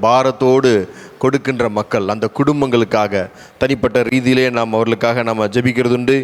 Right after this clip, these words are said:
இந்த நாளிலே நம்முடைய, நாம் கூடி வந்திருக்கின்ற இந்த நேரத்திலே அவர்களுக்காக நம்ம ஜெபிக்க இருக்கிறோம். அவர்களை ஆசீர்வதிக்கும்படியாகவும் அதே போல் அதிகமான ஜெப பங்காளர்கள் நம்மோடு இணையும்படியாகவும்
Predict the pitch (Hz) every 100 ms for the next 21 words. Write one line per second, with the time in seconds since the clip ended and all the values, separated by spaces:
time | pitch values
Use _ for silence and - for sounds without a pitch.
0 | - - - 131 175 170 139 135 135 135
1 | 143 151 - - - 117 120 117 113 107
2 | 101 98 - - 113 117 113 160 151 143
3 | 127 127 110 127 120 110 110 123 123 120
4 | 120 117 120 117 110 104 107 107 104 98
5 | 110 110 113 110 101 98 101 82 - -
6 | 107 110 104 120 - 123 113 107 113 107
7 | 110 110 110 120 123 - 101 117 113 123
8 | 110 117 143 143 139 135 123 104 92 123
9 | 135 147 127 127 135 135 127 120 107 110
10 | 123 123 107 127 135 127 113 110 101 107
11 | 120